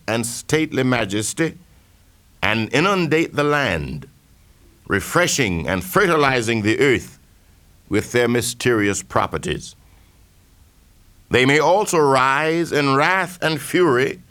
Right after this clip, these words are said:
and bear away on their angry waves the accumulated wealth of years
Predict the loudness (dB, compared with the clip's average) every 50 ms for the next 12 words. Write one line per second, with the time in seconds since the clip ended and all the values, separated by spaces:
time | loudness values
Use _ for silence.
0 | -20 -20 _ _ _ _ _ _ _ _ _ _ _ _ _ -4 -2 0 0 0
1 | 2 2 4 4 4 4 4 4 4 4 4 2 2 2 2 0 0 0 0 0
2 | 2 2 2 2 0 0 0 0 0 0 0 0 2 2 2 2 2 2 2 2
3 | 2 2 2 2 2 0 -2 -4 -6 -8 -12 -12 -8 -4 -4 -2 0 -2 -4 -4
4 | -6 -6 -4 -2 -2 0 0 2 2 2 2 2 0 0 -2 -2 0 0 2 2
5 | 2 0 -2 -4 -4 -4 -4 -4 -4 -2 0 0 2 2 2 2 2 0 -4 -8